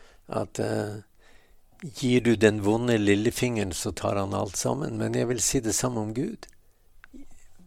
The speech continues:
Utfordre deg til å bare spørre, "Er du der? Er du der for meg?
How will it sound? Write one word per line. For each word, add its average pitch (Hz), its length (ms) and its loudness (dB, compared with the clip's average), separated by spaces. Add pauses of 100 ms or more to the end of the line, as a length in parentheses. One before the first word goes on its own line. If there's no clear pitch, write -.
(680)
Utfordre - 760 -2
deg - 260 -4
til 147 260 -4
å 143 160 -4
bare 139 240 0
spørre, 131 680 -2 (1600)
"Er 127 200 2
du 170 100 4
der? 143 380 2 (800)
Er 135 160 0
du 139 100 2
der 135 160 0
for 147 400 -6
meg? - 460 -10